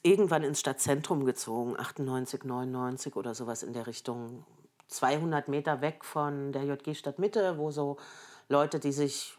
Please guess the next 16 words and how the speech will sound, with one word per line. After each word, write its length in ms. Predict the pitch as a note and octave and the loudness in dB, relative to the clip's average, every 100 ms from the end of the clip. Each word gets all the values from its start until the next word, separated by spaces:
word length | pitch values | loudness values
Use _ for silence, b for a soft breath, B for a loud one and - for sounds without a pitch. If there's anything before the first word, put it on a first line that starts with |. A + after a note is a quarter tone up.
| _ | _
links 300 | C#3+ D#3+ F3+ - | -4 0 0 -2
engagiert 560 | D#3+ D#3+ D3+ D#3+ D#3 | -2 0 0 -2 -2
haben, 200 | D#3+ D#3+ | -2 -2
alternativ 640 | C3+ D#3 D#3 D3+ - F#3+ - | -2 -2 -2 -4 -2 -4 0
waren, 540 | D#3 D3 C#3+ C#3+ D3 - _ | 2 2 0 -2 -6 -10 _
treffen 400 | - F3+ F#3 E3+ | -2 0 0 -2
konnten, 380 | E3 E3 D#3+ D#3 | -2 -4 -4 -6
was 140 | D#3 | -2
machen 260 | F3+ F3 E3+ | -2 -2 -6
konnten, 400 | D#3+ D#3+ - D3+ | -4 -4 -6 -8
Konzerte 560 | - D#3 B2+ C#3 D3+ C3+ | -8 -6 -2 -2 -2 -2
waren 280 | C3+ C3+ C3+ | 0 -2 -4
und, 160 | D3 | -6
und, 140 | A2 D3+ | -8 -4
und. 220 | F#3+ A3+ B B B B B B B B _ | -4 -4 B B B B B B B B _
Ähm, 460 | F3+ E3+ D#3+ D3+ | 2 2 2 0